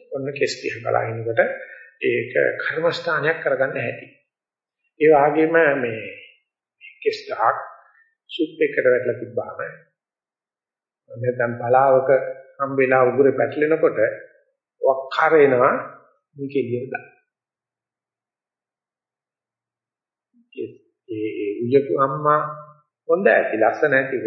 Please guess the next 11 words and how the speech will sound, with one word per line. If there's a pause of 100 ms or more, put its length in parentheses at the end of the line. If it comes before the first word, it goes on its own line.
වෙනම
කතාවක්.
නමුත්
තනි
කෙස්
ගහක්
වැටුනොත්
මාළුවට (680)
අන්න
එතකොට (1000)
ඉතින්